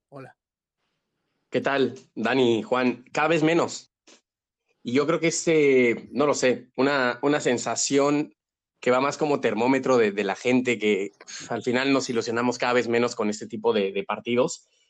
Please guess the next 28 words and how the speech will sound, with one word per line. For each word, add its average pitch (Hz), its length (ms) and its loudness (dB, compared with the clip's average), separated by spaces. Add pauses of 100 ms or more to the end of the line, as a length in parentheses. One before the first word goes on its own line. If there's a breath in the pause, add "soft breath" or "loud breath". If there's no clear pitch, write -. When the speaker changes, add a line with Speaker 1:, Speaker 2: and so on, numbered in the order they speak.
(520)
Speaker 2:
Porque, 127 240 0
no 160 80 0
sé, 180 500 -2
sentimos, 143 560 0
yo 156 140 2
creo 151 260 2
que 147 80 0
nos 113 180 -2
quitan 135 360 -2
toda 131 260 2
esta 120 460 -2
cantidad 110 680 -2
abrumadora 110 920 0
que 95 260 0
estamos 110 340 -2
acostumbrados 104 600 -4
a 101 80 -10
consumir 101 440 -4
de, 98 160 2
de 95 120 0
fútbol, 120 580 0 (140)
a 98 100 -6
media 101 240 2
semana, 101 540 -2
a - 20 -4
fin 110 160 -4
de 104 80 0
semana. 110 460 -4